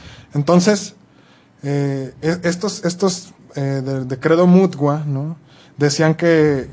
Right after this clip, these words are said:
que cuando, cuando antes de que estu-, existieran todas las civilizaciones, muchísimo antes de los mesopotámicos inclusive, eh, toda la tierra estaba sumergida en, en, por lo espeso, estaba sumergida en un, en un vapor,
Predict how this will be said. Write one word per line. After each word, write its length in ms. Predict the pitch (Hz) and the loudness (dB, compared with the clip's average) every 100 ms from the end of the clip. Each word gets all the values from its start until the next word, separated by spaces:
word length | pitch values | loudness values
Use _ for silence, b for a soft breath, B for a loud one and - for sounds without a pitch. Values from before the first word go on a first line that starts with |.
| - | -12
que 120 | 135 | -12
cuando, 600 | 127 143 143 143 135 120 | 0 2 4 2 0 -4
cuando 400 | - 139 135 127 - | -4 -2 0 -2 0
antes 340 | 165 165 185 | -2 0 0
de 100 | 175 | -2
que 80 | 175 | -4
estu-, 180 | - 135 | -10 -14
existieran 500 | - 143 135 147 156 | -12 -12 -6 -2 -2
todas 240 | 160 165 | 0 -2
las 160 | 165 156 | -2 -2
civilizaciones, 640 | 147 135 120 123 151 156 | -4 -4 -6 -6 -4 -4
muchísimo 600 | 143 139 135 - 135 127 | -4 -6 -8 -8 -6 -2
antes 300 | 143 160 175 | -2 -2 -2
de 80 | 156 | 0
los 140 | 135 127 | -2 -2
mesopotámicos 840 | 117 123 120 120 147 156 165 151 | -6 -8 -10 -6 -4 -4 -6 -6
inclusive, 480 | 139 123 117 139 170 b b b b b b b 127 | -6 -8 -10 -10 -12 b b b b b b b -10
eh, 260 | 127 127 123 - - | -6 -6 -8 -16 -6
toda 200 | - 175 | 0 2
la 180 | 196 170 | 2 2
tierra 480 | 180 185 175 165 180 b b b b _ | 4 4 4 0 -4 b b b b _
estaba 400 | 135 - 151 165 | -10 0 2 2
sumergida 880 | 170 160 139 135 156 156 165 147 135 | 2 2 2 -2 -2 0 0 0 -2
en, 180 | 131 120 | -6 -6
en, 260 | 123 117 | -10 -10
por 240 | 117 139 135 | -2 -2 0
lo 140 | 135 | -2
espeso, 560 | 127 - 165 165 - 202 _ b b b b - | -2 -2 -2 0 -4 -8 _ b b b b -10
estaba 320 | 135 147 160 | -2 2 2
sumergida 540 | 160 156 139 - 151 156 | 2 2 2 0 0 2
en 100 | 147 | 2
un, 180 | 151 139 | 0 -2
en 120 | 135 | 0
un 120 | 139 | 2
vapor, 400 | 147 147 160 160 | 2 2 2 2